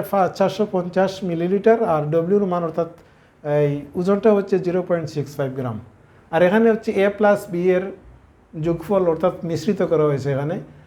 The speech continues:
আর তার মিশ্রিত করার পরে আয়তন হবে ওয়ান পয়েন্ট ফাইভ লিটার, আর টেম্পারেচার হচ্ছে সাতাশ ডিগ্রি সেন্টিগ্রেড,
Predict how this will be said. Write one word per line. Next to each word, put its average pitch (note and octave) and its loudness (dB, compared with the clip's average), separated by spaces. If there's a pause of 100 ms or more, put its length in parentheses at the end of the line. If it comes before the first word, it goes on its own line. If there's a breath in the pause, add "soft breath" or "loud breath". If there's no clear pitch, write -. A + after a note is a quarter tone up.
(160 loud breath)
আর C3+ 0 (100)
তার E3+ 6 (180)
মিশ্রিত G#3 0
করার G3+ 2
পরে F#3+ 4
আয়তন F3+ -2
হবে F#3+ -2
ওয়ান E3+ 0 (100)
পয়েন্ট G3 -6
ফাইভ D#3+ 0 (120)
লিটার, A#3 2 (160)
আর C#3+ -2
টেম্পারেচার E3+ -2
হচ্ছে D#3+ -6
সাতাশ C#3 -4
ডিগ্রি C3 -4
সেন্টিগ্রেড, A#2 -6